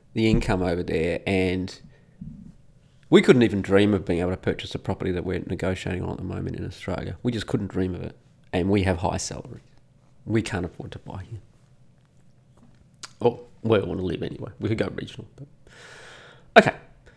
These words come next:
Now, I've set all that out for you. How long has this been going for? Twenty-five minutes. All right.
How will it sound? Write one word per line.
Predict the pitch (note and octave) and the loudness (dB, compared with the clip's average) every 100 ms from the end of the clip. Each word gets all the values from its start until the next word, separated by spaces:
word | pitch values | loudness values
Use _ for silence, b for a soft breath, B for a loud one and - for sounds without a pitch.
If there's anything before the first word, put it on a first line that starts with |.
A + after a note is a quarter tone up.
| b b b _ - D3+ | b b b _ -6 8
Now, | F3+ G3 G3+ F3+ - - - - - - _ - - - - - - - _ - | 12 12 10 6 -2 -20 -20 -20 -20 -20 _ -20 -20 -20 -20 -20 -20 -20 _ 10
I've | D#3+ | 10
set | - B3+ | 12 12
all | C4 | 12
that | F3 | 12
out | B2 A#2 | 12 12
for | - A#2+ A#2+ | 10 10 12
you. | B2 | 10
How | C#3+ D#3+ | 10 8
long | D#3 | 8
has | A2+ | 6
this | G2 | 2
been | - F#2+ | -4 -4
going | F2+ F2+ | -2 -4
for? | F2+ - - | -6 -10 -12
Twenty-five | - G#2 G2 E2 - | -6 -6 -6 -10 -14
minutes. | - - | -18 -14
All | |
right. | G2 | -14